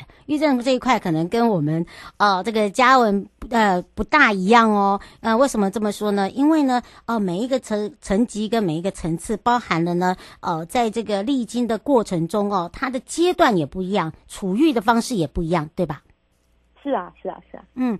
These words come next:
Speaker 1: 所以今天就要来看看了，就是说，如果以这个丧亲的心理历程，就针对是在犯罪被害这一块哦，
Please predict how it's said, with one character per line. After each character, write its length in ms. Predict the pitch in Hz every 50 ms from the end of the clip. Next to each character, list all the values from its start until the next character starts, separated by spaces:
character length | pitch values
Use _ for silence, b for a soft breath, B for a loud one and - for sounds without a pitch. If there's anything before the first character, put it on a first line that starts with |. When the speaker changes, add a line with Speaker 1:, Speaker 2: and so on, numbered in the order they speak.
| b b
Speaker 1:
所 160 | b - 247 240
以 20 |
今 180 | 233 - 311 359
天 140 | 370 392
就 100 | 311 339
要 100 | 339 277
来 120 | 220 190 185
看 240 | - - 254 226 202
看 240 | - 226 226 185
了， 140 | 170 160 160
就 100 | 151 240
是 80 | 254 247
说， 220 | - - 254 247
如 100 | 247 240
果 100 | 262 294 262
以 200 | - 170 160 151
这 100 | - 226
个 120 | 208 202
丧 200 | - - 311 302 277
亲 180 | - - 262
的 140 | 240 226 214
心 180 | - - 247 233
理 80 | 185
历 160 | 165 214 214 196
程， 320 | - - 185 180 185 185
就 220 | _ - 269 254 233
针 240 | - - 262 262 269
对 140 | 262 254
是 160 | 233 - 247 226
在 200 | - 247 220 196 B B B B B
犯 180 | - - 302 277
罪 180 | - 277 254
被 200 | - - 262 240
害 240 | 208 - - 226 202
这 160 | 185 - 285
一 120 | 294 269 233
块 280 | - - - 240 202 180
哦， 240 | 170 175 185 170